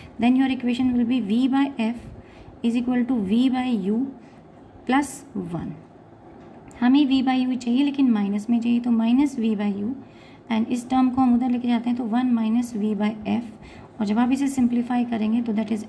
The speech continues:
F minus U by F और ये आ जाएगा minus V by U के इक्वल और ये होता है मैग्नीफिकेशन।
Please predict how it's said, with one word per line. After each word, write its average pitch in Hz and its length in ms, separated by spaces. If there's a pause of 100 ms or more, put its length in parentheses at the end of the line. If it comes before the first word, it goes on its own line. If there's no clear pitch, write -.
F 269 280
minus 220 500 (160)
U 240 140 (100)
by 196 180 (640)
F 269 160 (440)
और 214 120
ये 226 240
आ 240 120
जाएगा 214 300
minus 220 420
V 208 160
by 220 120 (160)
U 254 120
के 277 120
इक्वल 254 280
और 233 200 (120)
ये 247 100
होता 214 300
है 226 180
मैग्नीफिकेशन। 190 840